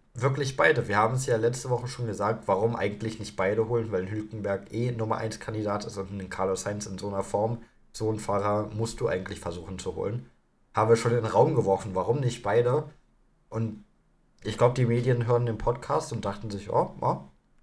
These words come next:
gute Idee eigentlich. Schreiben wir doch mal einen Artikel drüber." Und jetzt kam raus, Audi will wohl wirklich beide haben und das Fahrerpaar aus zwo achtzehn,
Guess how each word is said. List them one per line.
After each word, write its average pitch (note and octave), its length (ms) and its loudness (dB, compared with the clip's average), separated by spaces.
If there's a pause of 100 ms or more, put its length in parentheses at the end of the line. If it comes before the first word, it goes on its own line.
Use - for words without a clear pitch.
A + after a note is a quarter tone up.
gute F#3+ 200 4
Idee D3 260 6
eigentlich. A2+ 520 6 (600)
Schreiben F3+ 300 8
wir F#3 60 4
doch C#3 120 6
mal C#3 160 6
einen C3+ 80 4
Artikel B2 320 -2
drüber." A2 300 2
Und G#2+ 120 -2
jetzt A2+ 220 4
kam G#2 180 0
raus, G#2 380 4 (640)
Audi A2 380 6
will C3 220 4
wohl G#2+ 220 2
wirklich A#2 380 4
beide F2+ 280 2
haben G#2 200 0
und F#2+ 120 -4
das F#2+ 120 -2
Fahrerpaar G2+ 540 0
aus - 300 -2 (640)
zwo A#2 580 2 (280)
achtzehn, E3+ 920 -2